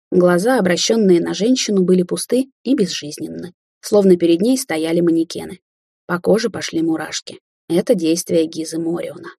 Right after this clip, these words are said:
Судя по поведению Бирил, та отдала голос за Хрусталь добровольно. Она не под воздействием заклинания. Осталась живой, нормальной. Интересно, сколько времени будет длиться магическое смирение у других?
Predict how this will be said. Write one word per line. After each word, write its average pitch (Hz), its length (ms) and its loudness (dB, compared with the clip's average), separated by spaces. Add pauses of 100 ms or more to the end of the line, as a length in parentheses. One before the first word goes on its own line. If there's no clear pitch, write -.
(460)
Судя 330 280 4
по 240 100 0
поведению 196 640 4
Бирил, 285 360 0 (260)
та 311 200 2
отдала 185 400 2
голос 185 400 2
за 180 140 -8
Хрусталь 170 500 -4
добровольно. 175 640 -2 (520)
Она 185 200 4
не 262 100 4
под 202 140 0
воздействием 208 680 0
заклинания. 165 680 -6 (260)
Осталась 202 500 2
живой, 165 420 -2 (220)
нормальной. 175 720 0 (360)
Интересно, 185 640 2 (160)
сколько 202 360 0
времени 196 380 6
будет 160 320 -2
длиться 190 380 2
магическое 180 600 0
смирение 185 560 0
у 190 100 0
других? 190 440 -2